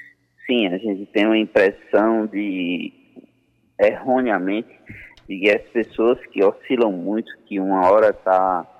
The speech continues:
muito feliz, outra hora tra-, tá muito irritada, outra hora tá muito deprimida, e isso é um transtorno bipolar, porém não é. Transtorno bipolar são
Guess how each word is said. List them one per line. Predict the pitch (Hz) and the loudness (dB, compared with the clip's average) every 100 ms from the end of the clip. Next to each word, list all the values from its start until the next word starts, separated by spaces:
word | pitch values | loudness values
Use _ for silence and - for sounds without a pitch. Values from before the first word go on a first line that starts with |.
| _ _ 98 | _ _ -14
muito | 98 117 120 123 - | -8 -8 -8 -14 -4
feliz, | 101 95 98 95 | -2 -2 -6 -4
outra | 101 95 92 | -4 0 2
hora | 92 90 | 2 2
tra-, | - 78 - _ | 0 -4 -4 _
tá | 92 92 | -2 -2
muito | 98 104 - | -2 -8 -6
irritada, | 98 104 104 - - 85 90 85 85 | -8 -6 -10 -10 0 2 4 2 -2
outra | 85 101 | -2 0
hora | 95 92 | 2 2
tá | - 87 | 0 -2
muito | 87 90 113 117 - 98 | -2 -8 -10 -10 -12 -2
deprimida, | 98 92 90 82 85 98 98 107 - | -2 -2 -8 -8 -8 -6 -2 -2 -4
e | 101 | -10
isso | 104 113 | -2 -2
é | |
um | 113 | -2
transtorno | 120 113 - 104 123 110 | -6 -12 -8 -6 -6 -8
bipolar, | 104 - 113 107 90 73 - _ _ | -10 -4 0 4 4 2 -4 _ _
porém | 92 92 90 98 - | -4 -4 -6 -10 -14
não | 98 104 107 113 | -16 -12 -8 -6
é. | 87 - _ _ _ _ _ _ | -6 -10 _ _ _ _ _ _
Transtorno | 98 107 107 113 | -14 -10 -8 -8
bipolar | 101 101 - 87 87 92 | -6 -8 -4 0 2 0
são | - | -2